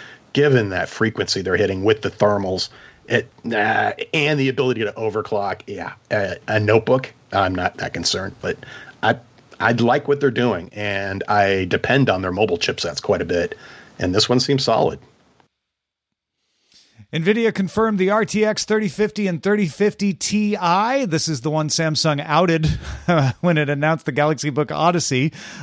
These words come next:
Speaker 2: uh, but now NVIDIA making it official, announcing some more details too. The thirty fifty has two thousand forty-eight cuda cores. The Ti twenty-five sixty cuda cores. Both come with four gigabytes of G D D R six ram and a hundred twenty-eight bit memory interface.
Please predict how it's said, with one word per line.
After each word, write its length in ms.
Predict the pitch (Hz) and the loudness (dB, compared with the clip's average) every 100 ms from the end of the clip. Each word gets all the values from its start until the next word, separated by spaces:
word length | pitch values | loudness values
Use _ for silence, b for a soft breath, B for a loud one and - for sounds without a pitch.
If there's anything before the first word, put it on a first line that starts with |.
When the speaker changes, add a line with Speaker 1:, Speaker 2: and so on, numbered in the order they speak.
| 123 | 0
Speaker 2:
uh, 240 | 120 117 | 2 2
but 80 | 123 | 0
now 240 | 139 147 | 0 0
NVIDIA 320 | 139 135 139 | -2 -2 -2
making 240 | 135 151 208 | -2 0 2
it 80 | 220 | 2
official, 560 | 214 196 - 202 190 - | 0 0 2 0 -2 -8
announcing 360 | 123 139 156 | -6 -4 -4
some 120 | 147 160 | -4 0
more 120 | 165 | 0
details 440 | 143 127 139 139 | 0 0 0 0
too. 220 | - 127 123 B B - | 0 -2 -2 B B -6
The 180 | 139 135 | -4 -2
thirty 460 | - 196 220 226 | 0 2 2 -2
fifty 580 | 214 - 196 - 196 214 | -4 -2 0 2 0 2
has 240 | 147 143 | 2 0
two 220 | - - 170 | -4 -4 0
thousand 340 | 165 160 143 | 2 2 -2
forty-eight 420 | 156 156 143 131 | -2 -2 0 -2
cuda 240 | - 190 - | 0 0 2
cores. 400 | 185 185 185 - B B - | 2 2 2 -4 B B -8
The 100 | 113 | -8
Ti 340 | - 170 160 147 151 156 156 - | -4 -4 -2 2 2 4 0 -4
twenty-five 600 | - - 156 160 160 156 | -6 0 0 2 4 4
sixty 360 | - 160 - 156 | 2 -2 -2 -4
cuda 240 | 156 160 | -2 -2
cores. 380 | 147 156 151 143 B B _ | 0 0 0 -4 B B _
Both 180 | 131 131 | 0 2
come 160 | 151 139 | 0 0
with 140 | 127 | -2
four 280 | - 165 175 | 0 2 4
gigabytes 480 | 156 147 135 135 127 | 2 2 2 2 0
of 80 | |
G 160 | 107 131 | -4 -2
D 120 | 143 | -2
D 180 | 131 135 | 0 2
R 160 | 139 127 | 2 2
six 340 | - 135 - | -2 -4 -6
ram 520 | 117 160 226 285 254 B B - | -2 2 4 2 -2 B B -6
and 180 | 127 123 | -4 -2
a 40 | |
hundred 260 | 127 131 113 | -2 -2 -2
twenty-eight 580 | 151 143 127 127 131 | 0 2 2 0 -2
bit 280 | 120 131 107 | -2 -2 -2
memory 440 | 117 147 165 135 120 | 2 4 4 2 0
interface. 680 | 117 113 - 107 110 - | -2 -2 -2 -2 0 -2